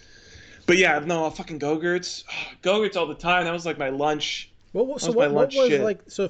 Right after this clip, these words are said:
Speaker 2: since you had that, I didn't, I didn't have that 'cause I was the only child until my sister was born. I was the only child
Speaker 1: Yeah.
Speaker 2: for twelve years or el-, for eleven years.
Speaker 1: Yeah.
Speaker 2: So m-, the me growing up as a kid, I got everything I fucking wanted. But, like,
Speaker 1: Yeah.
Speaker 2: what, what was, like,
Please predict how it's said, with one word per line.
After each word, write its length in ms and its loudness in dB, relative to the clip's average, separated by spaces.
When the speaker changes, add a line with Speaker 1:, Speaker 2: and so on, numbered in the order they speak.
Speaker 2:
since 320 -2
you 80 -2
had 260 -4
that, 160 -6
I 80 -2
didn't, 180 -2
I 80 -6
didn't 200 -6
have 220 -8
that 120 -12
'cause 140 -10
I 100 -4
was 140 -2
the 80 -8
only 200 -8
child 360 -10
until 220 -10
my 140 -8
sister 360 -10
was 100 -10
born. 260 -16
I 40 -6
was 100 -4
the 60 -8
only 180 -4
child 280 0
Speaker 1:
Yeah. 200 4
Speaker 2:
for 60 -8
twelve 240 -4
years 320 -12
or 140 -10
el-, 100 -8
for 180 -8
eleven 320 -6
years. 400 -12
Speaker 1:
Yeah. 420 -2
Speaker 2:
So 120 -2
m-, 220 -2
the 120 -4
me 280 -2
growing 320 0
up 100 -4
as 120 -6
a 40 -12
kid, 340 2
I 140 -10
got 240 -10
everything 340 -10
I 40 -14
fucking 340 -14
wanted. 380 -12
But, 120 2
like, 120 4
Speaker 1:
Yeah. 80 -6
Speaker 2:
what, 280 0
what 400 -2
was, 180 4
like, 160 0